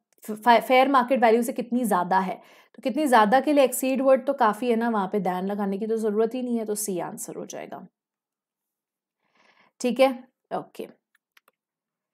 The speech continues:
The blind's life is really miserable because they can't see what happens around them। It's a beautiful question and इसमें एक बहुत अच्छा रूल हमारे सामने आएगा। अ, यहाँ पर आपका जो आंसर है ना,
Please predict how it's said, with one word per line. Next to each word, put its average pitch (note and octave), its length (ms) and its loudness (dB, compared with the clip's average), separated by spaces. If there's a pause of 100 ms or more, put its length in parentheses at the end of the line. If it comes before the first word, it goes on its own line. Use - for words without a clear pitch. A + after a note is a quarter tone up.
(600)
The G3+ 220 0
blind's C#4 520 6
life A#3 400 2
is G#3+ 140 0 (120)
really A#3+ 580 4
miserable G3 500 0 (280)
because A3+ 340 0 (160)
they A#3 100 0 (160)
can't B3+ 300 2
see A3 180 -4 (140)
what G#3 240 -6
happens G#3+ 420 -2
around F3 400 -8
them। - 160 -8 (720)
It's A3 160 -4
a G3+ 80 0
beautiful A#3+ 420 2
question A3+ 400 0
and G#3 200 0
इसमें G#3 240 -4
एक G#3 100 -6
बहुत A#3+ 180 -2
अच्छा B3 200 -4
रूल G#3+ 340 -2
हमारे G#3+ 300 -2
सामने F#3 340 -8
आएगा। F3+ 340 -10 (720)
अ, A3+ 400 6 (160)
यहाँ C4+ 280 2
पर C#4+ 160 4
आपका A3 420 2
जो B3+ 160 0
आंसर F#3+ 560 -2
है A3 140 2
ना, G3+ 120 -4